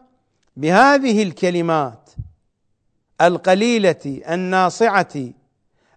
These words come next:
الحاسمة المنيرة كل معالم هذا الدين وكل مقومات هذه العقيدة، كما هز بها كل قوائم الشرك والطاغوت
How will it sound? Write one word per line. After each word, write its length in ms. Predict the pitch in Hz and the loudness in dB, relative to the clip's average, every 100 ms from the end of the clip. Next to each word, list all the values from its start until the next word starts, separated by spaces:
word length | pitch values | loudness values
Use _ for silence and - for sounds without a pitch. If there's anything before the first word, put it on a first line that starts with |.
| - | -2
الحاسمة 1160 | 175 147 196 190 - 233 247 226 240 233 233 240 _ _ _ _ _ _ - | -2 0 0 0 0 -2 -2 -2 -4 -4 -6 -12 _ _ _ _ _ _ -4
المنيرة 680 | 180 185 180 190 175 139 - _ _ _ _ _ _ _ _ _ _ _ _ _ _ _ _ _ | -2 -2 -2 0 0 -2 -4 _ _ _ _ _ _ _ _ _ _ _ _ _ _ _ _ _
كل 400 | - 285 262 226 | 0 2 4 4
معالم 580 | 208 190 233 262 254 226 | 4 6 6 6 2 2
هذا 340 | 190 196 190 | 2 2 2
الدين 520 | 180 147 175 175 139 - _ _ _ _ _ _ _ _ - | -2 -4 -2 -2 -4 -12 _ _ _ _ _ _ _ _ 0
وكل 460 | 165 - 262 240 | 0 2 2 4
مقومات 720 | 220 196 196 196 196 240 233 | 4 2 4 6 6 2 2
هذه 360 | 196 214 214 196 | 4 4 4 2
العقيدة، 680 | 180 170 185 196 147 139 - _ _ _ _ | 0 0 -2 -4 -4 -6 -10 _ _ _ _
كما 560 | - 185 202 196 175 208 | -2 0 2 2 4 4
هز 220 | 226 170 | 4 2
بها 580 | 185 196 175 165 147 - _ _ | 0 0 0 0 0 -6 _ _
كل 320 | - 240 214 | -4 0 0
قوائم 580 | 185 175 196 214 180 175 | 2 4 4 4 0 -6
الشرك 420 | 156 - 208 180 | -8 -4 -6 -4
والطاغوت 1080 | 175 165 156 151 147 143 208 226 233 226 _ | -2 -2 0 2 2 0 -2 -2 -4 -6 _